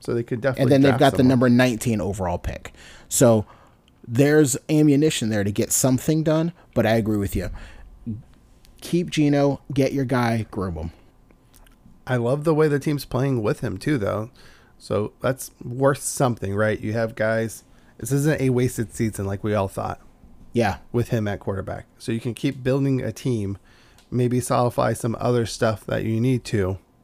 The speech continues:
Speaker 1: while giving your time for your rookie to learn the system and then come in.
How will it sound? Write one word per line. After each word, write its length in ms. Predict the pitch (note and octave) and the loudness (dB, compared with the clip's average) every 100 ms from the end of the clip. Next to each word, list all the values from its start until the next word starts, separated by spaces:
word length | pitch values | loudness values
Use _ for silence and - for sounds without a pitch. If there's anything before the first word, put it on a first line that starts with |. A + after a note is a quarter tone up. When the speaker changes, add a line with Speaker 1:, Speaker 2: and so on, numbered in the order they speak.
| _ _ _ _ _ _ | _ _ _ _ _ _
Speaker 1:
while 280 | A#2 A#2 A#2+ | 0 2 2
giving 280 | A#2 A2+ A2+ | 0 -2 -2
your 100 | G#2+ | -2
time 280 | - G#2 G2+ | -2 -2 -2
for 180 | A2 G2+ | -2 0
your 220 | G2+ G2 | 0 0
rookie 600 | G2 G#2 - G2+ G2+ G2+ - - _ | -2 -4 -4 -4 -4 -6 -14 -20 _
to 240 | - A2 G2+ | -6 -4 -4
learn 260 | G2 G#2 | -4 -2
the 80 | F#2+ | -4
system 480 | - G2+ - G2 F#2+ - | -4 -8 -8 -10 -10 -10
and 120 | - | -8
then 100 | G2+ | -8
come 220 | F#2 G2 | -8 -8
in. 100 | F#2 | -8